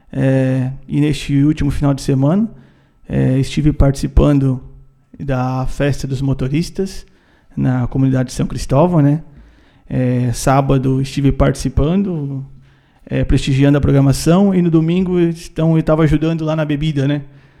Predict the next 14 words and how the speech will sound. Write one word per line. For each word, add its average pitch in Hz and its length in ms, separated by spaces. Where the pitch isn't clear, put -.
Onde 135 260
também 143 340
pude 143 260
estar, 139 600
é, 131 640
conversando 151 680
com 131 420
as - 160
pessoas 147 480
que 143 80
lá 147 240
se - 100
faziam 139 300
presente, 139 600